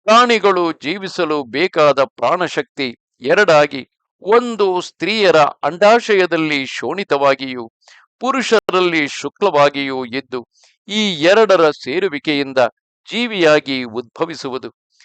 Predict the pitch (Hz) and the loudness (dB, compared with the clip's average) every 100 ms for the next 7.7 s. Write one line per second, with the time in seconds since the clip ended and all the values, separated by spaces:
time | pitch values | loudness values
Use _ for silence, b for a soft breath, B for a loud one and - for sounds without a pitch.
0 | b b _ 160 165 160 147 139 131 - | b b _ 2 4 4 4 2 0 -6
1 | 151 - 180 147 147 127 b b b _ | -10 -8 -2 -2 -2 -8 b b b _
2 | - 226 240 220 208 196 _ 165 196 196 | 0 0 2 2 4 4 _ 2 4 2
3 | 180 170 156 156 165 156 147 123 135 208 | 0 0 2 -2 -2 -2 -2 0 0 2
4 | 185 160 - 135 - 180 147 135 117 _ | 0 -2 -2 -4 -2 -4 -2 -4 -8 _
5 | _ _ 170 226 214 190 165 - - 160 | _ _ -2 0 2 2 2 -2 -2 -2
6 | - 165 156 143 135 127 117 - _ 131 | -2 -8 -4 -4 -4 -6 -8 -10 _ -8
7 | 170 139 127 - 120 123 | -4 -4 -4 -4 -6 -6